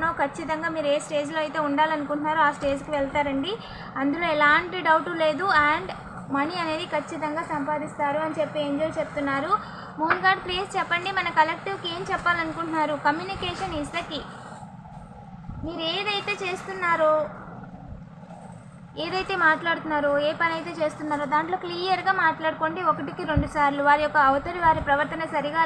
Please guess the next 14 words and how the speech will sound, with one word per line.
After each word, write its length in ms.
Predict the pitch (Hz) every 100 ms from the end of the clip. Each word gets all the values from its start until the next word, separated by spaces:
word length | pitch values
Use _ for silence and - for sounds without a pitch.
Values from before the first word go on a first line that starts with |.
| 302
లేదంటే 400 | 294 294 285 381 508 - - - - - 311
మీకు 300 | 370 415 427 339
అనుకూలంగా 520 | 339 349 349 359 349 311
ఉండేలాగే 460 | 302 311 285 285 403
మీరు 140 | 359 320
మాట్లాడుకోవాలి. 760 | 277 269 285 269 269 247 247 294 269
వారి 200 | 277 294 285
గురించి 240 | 320 370 359
మీరు 140 | 302 269
మాట్లాడొద్దు, 500 | 269 294 269 254 240 262
మీరు 120 | 285
ఇలా 120 | 277 302
చేయండి, 300 | 320 285 277
అలా 120 | 269